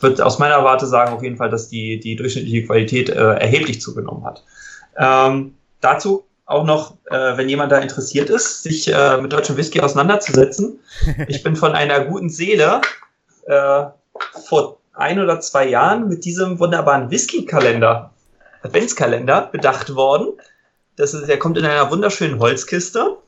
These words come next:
Speaker 1: und beinhaltet für jeden Tag im Advent einen kleinen deutschen Whisky,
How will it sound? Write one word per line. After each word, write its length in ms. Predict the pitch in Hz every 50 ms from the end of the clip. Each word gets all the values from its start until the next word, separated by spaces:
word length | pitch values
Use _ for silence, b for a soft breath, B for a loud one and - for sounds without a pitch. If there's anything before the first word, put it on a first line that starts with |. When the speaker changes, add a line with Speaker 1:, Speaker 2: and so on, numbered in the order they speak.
| _ - b b b b b _ _ _ _
Speaker 1:
und 220 | - 165 170 160
beinhaltet 720 | 175 - 175 214 233 226 208 190 185 196 196 220 233 - -
für 260 | - - - - 165
jeden 440 | 156 151 143 185 208 - - - -
Tag 280 | - 240 202 202 196 -
im 120 | - 190
Advent 720 | 185 180 160 139 120 120 131 170 233 269 - - - _ _ _ _ _ _
einen 320 | 123 127 151 180 202 202 -
kleinen 380 | - - 143 147 160 170 175
deutschen 340 | - - 147 143 - 165 131
Whisky, 480 | 127 139 139 - - 240 320 403 392